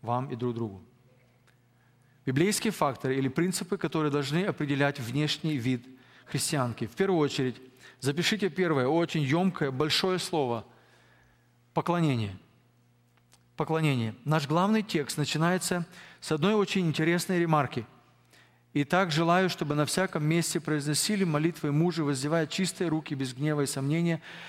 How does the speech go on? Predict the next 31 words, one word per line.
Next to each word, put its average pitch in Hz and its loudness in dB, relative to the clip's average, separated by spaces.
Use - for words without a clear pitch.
чтобы 175 0
также 208 0
и 196 2
жены». 147 0
Чтобы 165 0
также 190 2
и 175 0
жены. 156 2
Вот 120 -2
эти 170 -2
три 202 0
слова 170 0
«чтобы 190 0
также». 127 0
Слово 175 0
«также» 185 2
возвращает 156 2
нас 180 0
обратно 170 0
в 139 -2
восьмой 143 0
стих, - -2
и 147 0
нам 185 4
нужно 220 2
посмотреть, 180 0
что 220 -2
происходит 190 0
в 165 -4
восьмом 147 0
стихе. 117 -6